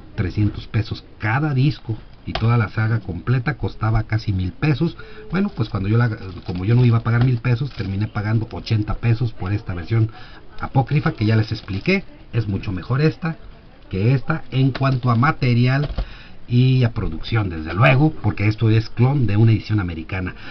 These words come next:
Aquí recuerden siempre, me-, amigos, en México siempre van a mandar,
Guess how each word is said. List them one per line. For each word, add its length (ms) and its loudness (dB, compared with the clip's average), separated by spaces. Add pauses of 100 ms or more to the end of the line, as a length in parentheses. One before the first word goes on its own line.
(160)
Aquí 260 2
recuerden 460 4
siempre, 300 0
me-, 220 2
amigos, 480 0
en 160 2
México 420 2
siempre 340 0
van 160 2
a 20 2
mandar, 440 2